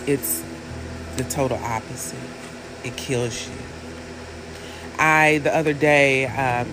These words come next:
I asked my baby Taylor, I have two plants sitting on my patio,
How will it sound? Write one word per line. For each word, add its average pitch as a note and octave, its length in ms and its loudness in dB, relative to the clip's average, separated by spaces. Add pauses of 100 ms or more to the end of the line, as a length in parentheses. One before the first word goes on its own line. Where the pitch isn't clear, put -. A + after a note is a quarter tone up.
I C#3 300 2
asked - 260 -6
my C3+ 120 0
baby B2+ 400 0
Taylor, B2 680 -2 (880)
I C3 80 2
have B2 220 4
two D3+ 160 -2
plants B2+ 580 -4
sitting A#2 280 -4
on A2 120 -4
my A#2 120 -4
patio, A#1 560 -6